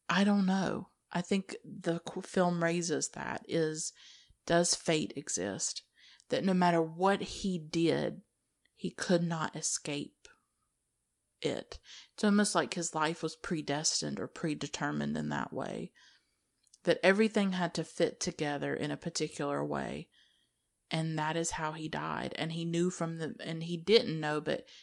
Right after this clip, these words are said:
he saw from the beginning his own death. I mean, I don't tend to believe in fate.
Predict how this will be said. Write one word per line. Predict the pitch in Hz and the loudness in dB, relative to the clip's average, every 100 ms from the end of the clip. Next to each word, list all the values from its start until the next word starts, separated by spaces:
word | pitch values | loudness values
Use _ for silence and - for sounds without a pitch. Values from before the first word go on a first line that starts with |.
| _ | _
he | - 180 | -10 -6
saw | - - 165 180 | -4 -2 0 0
from | - 175 160 | -2 -4 -4
the | 156 | -6
beginning | 160 - 156 147 147 | -8 -6 -6 -4 -6
his | 165 160 | -8 -8
own | 147 151 - | -8 -6 -6
death. | - - - _ _ _ _ _ _ _ _ _ _ _ _ _ _ _ _ _ _ _ _ _ 214 214 208 _ _ _ _ _ _ _ _ _ _ _ _ _ _ _ _ _ _ _ _ _ _ - | -8 -10 -14 _ _ _ _ _ _ _ _ _ _ _ _ _ _ _ _ _ _ _ _ _ -14 -14 -16 _ _ _ _ _ _ _ _ _ _ _ _ _ _ _ _ _ _ _ _ _ _ -6
I | 175 | -2
mean, | 185 - | 0 2
I | 208 240 | 4 6
don't | 233 185 | 4 2
tend | - 175 170 | -2 -2 0
to | 156 | -2
believe | 151 151 147 | -4 -4 -4
in | 147 165 | -6 -6
fate. | - - - | -10 -10 -10